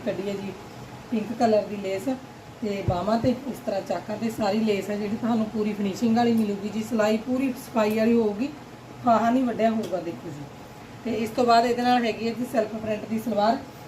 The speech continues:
ਇਹਦੇ ਵਿੱਚ ਕਲਰ ਤੁਹਾਨੂੰ ਮਿਲ ਜਾਣਗੇ ਜੀ, ਇੱਕ ਮਿਲੂਗਾ ਜੀ ਔਰੇਂਜ ਕਲਰ ਤੇ ਫਰੋਜ਼ੀ ਕਲਰ, ਅਹ, ਗ੍ਰੇ ਕਲਰ, ਯੈਲੋ ਕਲਰ,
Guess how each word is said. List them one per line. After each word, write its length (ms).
ਇਹਦੇ 180
ਵਿੱਚ 140
ਕਲਰ 260
ਤੁਹਾਨੂੰ 320
ਮਿਲ 180
ਜਾਣਗੇ 260
ਜੀ, 160
ਇੱਕ 260
ਮਿਲੂਗਾ 380
ਜੀ 120
ਔਰੇਂਜ 420
ਕਲਰ 340
ਤੇ 120
ਫਰੋਜ਼ੀ 380
ਕਲਰ, 320
ਅਹ, 600
ਗ੍ਰੇ 300
ਕਲਰ, 320
ਯੈਲੋ 240
ਕਲਰ, 220